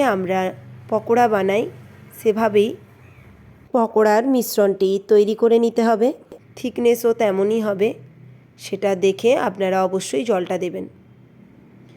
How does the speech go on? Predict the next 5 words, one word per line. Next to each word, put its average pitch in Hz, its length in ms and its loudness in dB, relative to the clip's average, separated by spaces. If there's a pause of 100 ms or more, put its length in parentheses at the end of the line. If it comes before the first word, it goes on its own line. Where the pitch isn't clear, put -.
(680)
আমি 220 220 -2
কিন্তু 233 380 -2 (1080)
পাটে 226 280 2
পাটে 214 340 2 (140)
এটাকে 196 320 -4